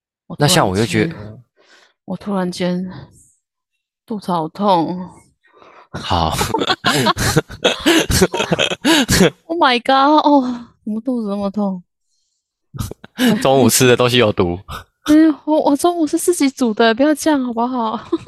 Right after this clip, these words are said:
Speaker 1: <laughs>
Speaker 2: <laughs> 原来你煮黑暗料理啊。
Speaker 1: 我突然间肚子好痛啊，宝贝。没关系，
Speaker 2: 嗯。
Speaker 1: 我们可以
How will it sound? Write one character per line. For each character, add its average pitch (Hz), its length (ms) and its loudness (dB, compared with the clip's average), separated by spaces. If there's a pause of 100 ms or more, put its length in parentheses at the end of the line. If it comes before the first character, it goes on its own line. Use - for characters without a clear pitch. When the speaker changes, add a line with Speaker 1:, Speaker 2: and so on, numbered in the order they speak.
(200)
Speaker 1:
<laughs> 190 480 2
Speaker 2:
<laughs> 302 480 -4
原 135 280 4
来 170 60 2
你 147 140 0
煮 147 200 -2
黑 156 140 2
暗 147 140 2
料 139 160 2
理 98 160 -4
啊。 92 160 -4 (1400)
Speaker 1:
我 311 80 -20
突 339 160 -10
然 311 100 -6
间 311 200 -6
肚 311 120 -10
子 269 140 -10
好 208 140 -8
痛 247 320 -8
啊， 196 120 -10 (140)
宝 202 120 -16
贝。 175 200 -16 (1160)
没 226 80 -12
关 220 180 -4
系， 202 280 -6
Speaker 2:
嗯。 202 160 -10 (480)
Speaker 1:
我 185 160 -2
们 185 80 -2
可 196 100 -2
以 170 540 -2